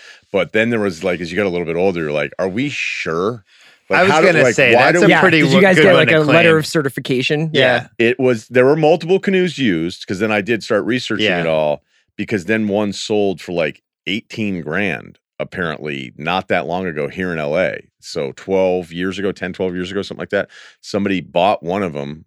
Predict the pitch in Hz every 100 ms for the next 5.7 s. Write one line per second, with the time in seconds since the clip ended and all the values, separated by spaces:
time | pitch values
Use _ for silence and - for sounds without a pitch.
0 | - 87 90 110 80 85 104 127 80 113
1 | 123 139 98 69 69 92 127 143 _ _
2 | - 82 87 98 98 92 98 90 71 -
3 | 98 120 - 147 147 147 123 98 107 -
4 | - - - 82 69 _ - 60 - _
5 | _ _ _ - 170 208 226